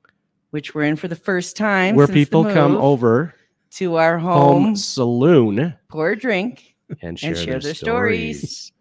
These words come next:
Speaker 2: People <laughs> like today's guests, Sam and Kirstine. Thank you so much for being on our podcast today.
Speaker 1: The first in the saloon.
Speaker 2: This is the, uh, flagship, uh,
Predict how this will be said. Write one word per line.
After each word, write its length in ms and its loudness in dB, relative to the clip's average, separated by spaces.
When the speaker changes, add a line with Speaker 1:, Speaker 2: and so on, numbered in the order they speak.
Speaker 2:
People 400 -4
<laughs> 60 -8
like 260 -6
today's 600 -6
guests, 400 -6
Sam 440 2
and 140 0
Kirstine. 1000 2
Thank 240 -2
you 80 -4
so 320 4
much 520 0
for 180 2
being 480 0
on 160 -4
our 140 0
podcast 680 2
today. 600 4
Speaker 1:
The 60 -20
first 260 -18
in 80 -20
the 140 -20
saloon. 300 -18
Speaker 2:
This 180 -14
is 180 -6
the, 240 -2
uh, 260 -2
flagship, 840 -4
uh, 460 -2